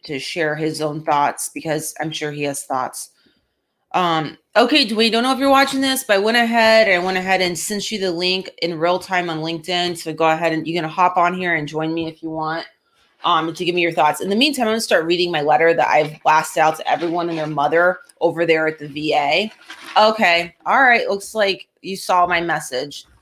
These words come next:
All right, so I'm gonna read this in real time. Well, I'm sure I might wait for Dwayne to show up so that he can hear all of it. Oh, so good.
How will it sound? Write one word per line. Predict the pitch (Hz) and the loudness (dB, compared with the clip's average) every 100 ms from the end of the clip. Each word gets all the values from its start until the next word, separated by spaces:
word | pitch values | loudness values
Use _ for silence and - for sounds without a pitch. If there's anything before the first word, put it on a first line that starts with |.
| - | 2
All | |
right, | 165 110 | 2 2
so | 202 | -2
I'm | |
gonna | 208 | -2
read | 190 196 | 0 0
this | 185 - | -2 -4
in | 165 | -4
real | 151 | -6
time. | 143 147 139 - - - _ _ 113 - - _ _ _ _ _ _ _ _ - - _ _ _ _ _ - - _ _ | -4 -4 -6 -12 -20 -20 _ _ -20 -20 -20 _ _ _ _ _ _ _ _ -20 -20 _ _ _ _ _ -20 -20 _ _
Well, | 170 196 | 0 2
I'm | 220 240 | 2 0
sure | 269 311 | -2 -2
I | |
might | 233 208 | -2 -4
wait | 208 - | -6 -8
for | 170 | -10
Dwayne | 175 156 156 | -8 -6 -6
to | 175 | -6
show | - 175 | -4 0
up | 180 147 - | 0 0 -6
so | - | -6
that | - | -4
he | 165 160 | -6 -6
can | 165 | -6
hear | 160 156 | -2 0
all | 143 135 | 2 2
of | 139 | 0
it. | 139 - - - - - - - _ _ _ _ - - _ _ - - 320 - _ _ _ _ _ _ _ _ _ _ - - _ | -2 -4 -14 -14 -12 -12 -12 -14 _ _ _ _ -20 -20 _ _ -20 -20 -20 -20 _ _ _ _ _ _ _ _ _ _ -20 -20 _
Oh, | 190 175 165 - 170 | -10 -10 -10 -12 -14
so | - 170 | -12 -14
good. | 151 156 151 | -14 -14 -16